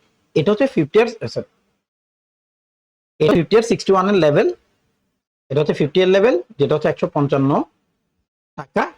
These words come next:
আর এটা হচ্ছে সিক্সটি ওয়ান এর লেভেল, যেটা একশো চৌচল্লিশ টাকা। এর মাঝখান থেকেই প্রাইস কি করবে,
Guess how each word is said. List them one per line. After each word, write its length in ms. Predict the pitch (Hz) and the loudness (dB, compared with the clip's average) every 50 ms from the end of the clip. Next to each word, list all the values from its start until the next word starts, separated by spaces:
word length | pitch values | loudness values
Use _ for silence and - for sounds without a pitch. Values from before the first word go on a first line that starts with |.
| _ _ _ _ _ _ _ _ _ | _ _ _ _ _ _ _ _ _
আর 100 | 123 120 - | -12 -8 -6
এটা 160 | - 139 190 | -4 -2 -2
হচ্ছে 140 | 196 - 247 | 0 0 -2
সিক্সটি 260 | 214 - - - - | -2 -2 -4 -2 0
ওয়ান 120 | 185 175 170 | 0 2 2
এর 60 | 160 | 2
লেভেল, 220 | 147 147 185 180 | 2 2 0 0
যেটা 160 | 156 208 214 208 | 0 -2 -2 -2
একশো 220 | - - - - 233 | -4 -6 -8 -8 -6
চৌচল্লিশ 440 | - 247 208 - 175 147 139 - - | -4 -4 -2 0 0 0 0 -2 -4
টাকা। 180 | 131 113 - - _ _ - | -8 -8 -8 -14 _ _ -2
এর 200 | 214 269 311 285 | 0 2 2 2
মাঝখান 360 | 240 202 - - - 226 214 | 2 0 0 -2 -2 -2 0
থেকেই 220 | 254 247 349 381 - - _ _ _ _ _ _ _ - | 0 0 0 -2 -2 -6 _ _ _ _ _ _ _ -4
প্রাইস 200 | - 175 175 - | -2 -2 -2 -4
কি 100 | 202 180 | -2 0
করবে, 400 | 208 196 196 214 170 123 - | 2 4 4 4 4 2 -2